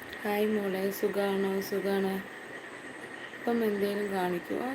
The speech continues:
കാണിക്കാമല്ലോ, അതിനെന്താ? യു നമ്പർ സെൻഡ് ബേബി കണ്ണൻ. ഐ ഫേസ് ഡിം ആണല്ലോ. ഉം. മെമ്പർഷിപ്പ് ലൈവൊക്കെ ചെയ്തിട്ട്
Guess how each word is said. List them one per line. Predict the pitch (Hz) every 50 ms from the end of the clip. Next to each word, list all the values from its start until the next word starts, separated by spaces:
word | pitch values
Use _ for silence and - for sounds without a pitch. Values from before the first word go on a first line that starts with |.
| 302 330
കാണിക്കാമല്ലോ, | 311 294 269 233 208 - 208 196 190 190 190 190
അതിനെന്താ? | 190 190 185 190 180 185 180 175 180 190 190 185 180 - - - - - - - - - - - - - - - - - - - 220 220
യു | 220 220 226 226 226 226 226
നമ്പർ | 208 202 208 202 214 220 226 214 -
സെൻഡ് | - 208 196 196 196 196 190 214 190 190
ബേബി | 196 185 185 180 180 185 185 180 - - -
കണ്ണൻ. | 185 180 180 180 180 185 185 185 180 175 - - - - - - - - - - - 208 202 202
ഐ | 202 202 202 196 -
ഫേസ് | - 208 202 208 208 - - 185 196
ഡിം | 196 196 202 202 202 190 185
ആണല്ലോ. | 180 175 175 180 185 180 180 175 - - - - - - 190
ഉം. | 190 190 190 190 190 196 196 - - - - - - - - - - - - - - - - 202
മെമ്പർഷിപ്പ് | 196 190 190 185 185 180 - - 180 180 - 196
ലൈവൊക്കെ | 202 202 208 208 208 202 202 - 202 202 208 202
ചെയ്തിട്ട് | 214 196 190 190 196 185 -